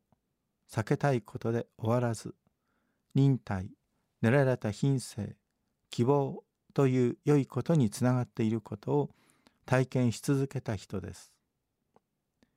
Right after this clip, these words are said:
「私たちは知っています」とありますが、この「知っている」という言葉は、経験して分かっているという意味です。さまざまな苦難の中で、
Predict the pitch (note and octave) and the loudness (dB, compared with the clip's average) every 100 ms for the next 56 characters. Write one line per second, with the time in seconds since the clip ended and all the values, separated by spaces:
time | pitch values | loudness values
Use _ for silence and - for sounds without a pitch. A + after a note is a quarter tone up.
0 | _ _ - A#2 C3+ B2 B2+ - G#2+ G2+ | _ _ -2 2 2 2 -2 0 -2 -2
1 | - - D3 C#3+ D3 - - _ _ - | -8 -4 -2 0 -2 -6 -16 _ _ -6
2 | B2 G#2 G2+ G2 - - A2 - _ _ | -4 0 2 2 -2 -8 -8 -8 _ _
3 | _ _ _ _ - B2+ A2 - G#2 - | _ _ _ _ -2 0 2 0 -4 0
4 | D3 C#3 C#3+ - _ - A#2 G#2 G2 - | 0 2 -2 -8 _ -2 2 2 0 -6
5 | - G#2 G2+ A2+ - _ _ _ _ _ | -8 -6 -4 -6 -8 _ _ _ _ _
6 | - D3 D#3+ D#3+ D#3 C#3+ - D#3 D3 A2+ | -2 0 0 0 0 0 -2 -4 -2 -4
7 | G#2+ C#3 - - A2+ A#2 C3 - _ - | -2 -4 -4 -6 -4 -4 -6 -12 _ 0
8 | C3 G#2 F#2+ - G#2 F2 F2 E2+ - - | 2 2 0 -2 -2 -2 -4 -12 -16 -20
9 | _ _ _ _ _ _ _ _ _ _ | _ _ _ _ _ _ _ _ _ _
10 | _ _ _ _ _ _ _ _ _ - | _ _ _ _ _ _ _ _ _ -2
11 | B2 B2+ A#2+ A2+ G#2+ - C3 A#2+ A2 G#2+ | 2 4 4 4 2 2 2 4 2 0
12 | C3 - - - | -2 -6 -16 -18